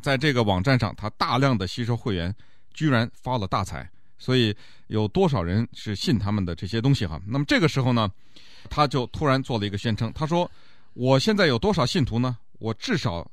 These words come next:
在澳洲这个地方就有一万了。”他说他们这些信徒，顺便说一下呢，有一个英文字，就是英文的这个呼吸哈，呃，breath 这个字呢，加上一个后缀，就是 brethren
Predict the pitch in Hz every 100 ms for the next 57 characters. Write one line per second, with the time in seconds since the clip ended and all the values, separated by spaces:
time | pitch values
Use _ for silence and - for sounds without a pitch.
0 | - 127 123 143 117 123 104 101 95 85
1 | 110 85 78 120 101 58 - - - 117
2 | 117 127 123 107 - 196 180 143 139 -
3 | 127 131 180 135 110 139 131 110 101 90
4 | 98 123 123 113 160 135 156 - - -
5 | - - 113 123 151 127 127 110 98 98
6 | - 196 - 196 - - - - - -
7 | 73 - 151 208 123 - - 120 113 135
8 | 120 104 - - - - - 135 131 110
9 | 98 101 107 95 135 120 101 98 87 98
10 | 107 156 160 92 67